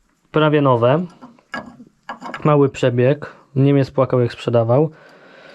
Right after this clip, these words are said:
I właśnie w-, i wsadziłem te rurki, te druciki oczywiście na odwrót.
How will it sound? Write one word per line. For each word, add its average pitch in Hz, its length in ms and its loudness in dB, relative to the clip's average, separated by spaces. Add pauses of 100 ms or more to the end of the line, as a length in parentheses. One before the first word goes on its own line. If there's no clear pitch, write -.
(460)
I 214 280 2
właśnie 196 340 0
w-, - 80 -10
i 180 240 2
wsadziłem 147 400 2
te 139 120 2
rurki, 131 480 0
te 123 300 2
druciki 120 420 -2
oczywiście 117 360 -2
na 107 100 2
odwrót. - 360 -10